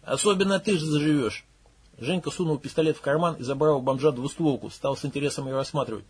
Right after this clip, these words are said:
«Че ты приперся? Не фыркай, тут всю кровью заляпал!» Потом Женька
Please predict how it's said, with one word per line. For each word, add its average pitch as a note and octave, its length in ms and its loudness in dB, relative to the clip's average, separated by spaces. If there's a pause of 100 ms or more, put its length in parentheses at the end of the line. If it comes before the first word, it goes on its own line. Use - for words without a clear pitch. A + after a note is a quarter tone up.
(220)
«Че A3+ 160 4
ты A#3 100 4
приперся? F#3+ 580 -2 (160)
Не C#3+ 80 2
фыркай, G#3 340 4
тут D#3 200 -2
всю F3 120 0
кровью D#3 320 0
заляпал!» C3+ 460 2 (580)
Потом F3 280 -2
Женька D#3+ 340 0